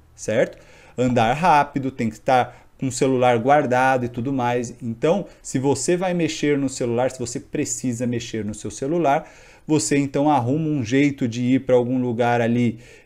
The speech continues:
um pouquinho coberto, um pouquinho mais fechado, você vai lá, mexe no seu celular, ninguém meio que vê que você tá ali, é, dando sopa, certo? Então você já se protege um pouco.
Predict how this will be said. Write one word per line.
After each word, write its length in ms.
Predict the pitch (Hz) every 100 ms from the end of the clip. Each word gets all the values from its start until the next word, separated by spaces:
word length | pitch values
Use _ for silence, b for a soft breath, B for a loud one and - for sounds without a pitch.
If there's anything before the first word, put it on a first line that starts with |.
| -
um 120 | 127
pouquinho 440 | 131 131 - 127
coberto, 560 | 120 127 135 147 139 -
um 60 |
pouquinho 420 | 131 131 - 131 123
mais 300 | 127 117 -
fechado, 560 | 120 - 131 131 127
você 160 | 117 127
vai 180 | 123 117
lá, 140 | 127
mexe 320 | 123 127 127
no 80 | 117
seu 100 | 120
celular, 360 | - 123 123 127
ninguém 340 | 127 120 147
meio 240 | 147 139
que 180 | 139 -
vê 360 | 123 101 143 180
que 100 | 165
você 260 | 131 -
tá 180 | 131 131
ali, 320 | 123 123 123 120 B B B
é, 200 | - 117
dando 280 | 113 127 156
sopa, 480 | 190 - 180 180 214 - _ _ -
certo? 460 | - 127 185 -
Então 380 | 202 123 120 127
você 360 | 131 135 139 139
já 200 | 123 151
se 160 | -
protege 480 | - 220 214 214 202
um 80 | 262
pouco. 500 | - 220 156 - -